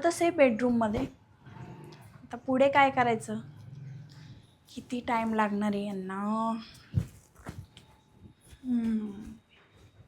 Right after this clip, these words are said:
आता दहा पंधरा मिनिटात तर इथे येतीलच. मग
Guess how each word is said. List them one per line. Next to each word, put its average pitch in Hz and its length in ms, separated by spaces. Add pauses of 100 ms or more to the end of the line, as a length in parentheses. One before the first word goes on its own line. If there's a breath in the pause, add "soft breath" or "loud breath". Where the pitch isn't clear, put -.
(2500 loud breath)
आता 220 260
दहा 226 180
पंधरा 220 360
मिनिटात 220 300 (100)
तर 233 40
इथे 226 340
येतीलच. 220 540 (1500 loud breath)
मग 214 160